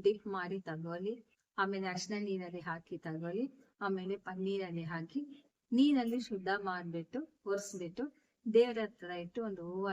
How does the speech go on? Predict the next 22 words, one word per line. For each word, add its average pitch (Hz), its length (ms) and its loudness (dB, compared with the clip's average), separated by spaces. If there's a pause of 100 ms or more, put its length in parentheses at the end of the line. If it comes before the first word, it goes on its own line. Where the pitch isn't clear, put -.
ಇಟ್ಟು 165 240 -2 (460)
"ಓಂ 233 260 6
ನಮಃ 214 360 0
ಶಿವಾಯ, 185 500 -2
ಶಿವಾಯ 190 580 -2
ನಮಃ, 170 380 -6 (440)
ಸಿಕ್ತ 269 400 0
ಮೂಲಿಕ 208 540 0
ವಸಿ 180 300 -8
ವಸಿ 175 440 -4
ಯಾಮಿ" 170 400 -4
ಅಂತ 165 300 -4 (540)
ಪ್ರಾರ್ಥನೆ 196 460 -2
ಮಾಡಿ 190 360 -4 (280)
ಹಾಕೊಳ್ಳಿ, 165 640 -4
ಒಳ್ಳೇದು. 160 500 -2 (800)
ಪ್ರತಿ 262 320 4
ಪೌರ್ಣಮಿಗೆ 269 800 6
ನೀವು 226 180 2
ಈ 196 100 0
ತರ 185 200 -2 (160)
ಮಾಡಿದ್ರೆ 180 640 -2